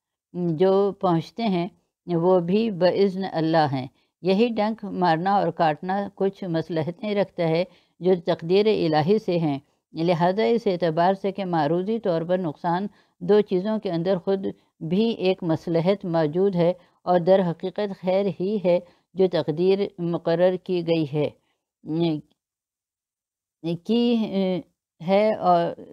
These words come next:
उसकी, अ, खुदा के साथ निस्बत दी गई है, या, या खालिकुल खैर व शर, जो कहा जाता है कि शर आर्जी तौर पर भी म-, अ, मबनी बर मसलहत है,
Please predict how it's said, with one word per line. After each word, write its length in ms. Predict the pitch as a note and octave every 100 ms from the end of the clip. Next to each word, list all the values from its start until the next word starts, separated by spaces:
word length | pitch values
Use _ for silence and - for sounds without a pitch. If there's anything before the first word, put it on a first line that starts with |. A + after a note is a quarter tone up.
| F3+
उसकी, 340 | E3+ G#3+ A3 A3 _ _ _
अ, 180 | F3+ F3+
खुदा 320 | F3+ F#3 A3
के 160 | A3+ F#3+
साथ 240 | - F3 F3
निस्बत 400 | E3+ E3+ G3 G#3+
दी 240 | F#3+ F#3
गई 220 | D#3+ F3 F#3
है, 240 | F#3 F3+ - _ _ - A#2 D#3+ D#3+
या, 460 | E3+ F#3 F#3+ F#3 D3 - _ _ _
या 300 | D#3 F3+ F#3+
खालिकुल 720 | F3+ F#3+ G3 A3+ A3 A3 G#3+ - _
खैर 380 | - F#3+ G#3 G3
व 160 | F#3 D#3+
शर, 560 | - G#3+ G3+ D3+ C3+ B2 _ _ _ _
जो 200 | E3+ G#3
कहा 280 | G#3 G3+ G3
जाता 300 | A3+ A3 G3+
है 180 | E3+ F#3
कि 220 | G3 G3
शर 420 | F#3 - G3 A3 G3+ F3+ -
आर्जी 400 | E3 E3 D#3+ A3+
तौर 240 | A3 F3
पर 220 | E3+ F#3 F3
भी 340 | D3 G3+ A#3 - _ _
म-, 160 | F3+ F3+
अ, 680 | - _ E3 E3 E3 D#3+ D3+ _ _ _
मबनी 600 | E3 F#3 F#3 F#3+ A3 A#3
बर 380 | G3+ F#3+ G3 A3+ - E3+
मसलहत 560 | E3+ - F3+ F3 F#3
है, 200 | C3+ B2